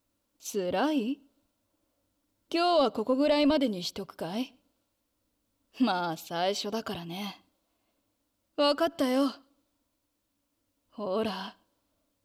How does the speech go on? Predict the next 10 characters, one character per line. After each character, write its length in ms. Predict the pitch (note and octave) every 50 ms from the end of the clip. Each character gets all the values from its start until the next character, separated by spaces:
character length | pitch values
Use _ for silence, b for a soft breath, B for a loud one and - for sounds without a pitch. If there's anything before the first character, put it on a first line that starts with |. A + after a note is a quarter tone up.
| _ _ _ _ _ _ _ _ -
じ 220 | B3+ A3+ A3 B3+
ゃ 300 | C4 C4+ C#4 C#4 C4+ B3+ A#3+
あ、 60 | A3+
出 200 | F#3 G#3+ A3 A3+
し 340 | A3 - - - D4 C#4 B3+
入 100 | A#3 A3
れ、 240 | G3 F3+ G3 - - _ _ _ _ _ _ _ _ _ _ -
す 280 | - - - - G3+
る 160 | F#3+ F3+ F3+ F3
よ。 220 | F#3+ G#3 A3+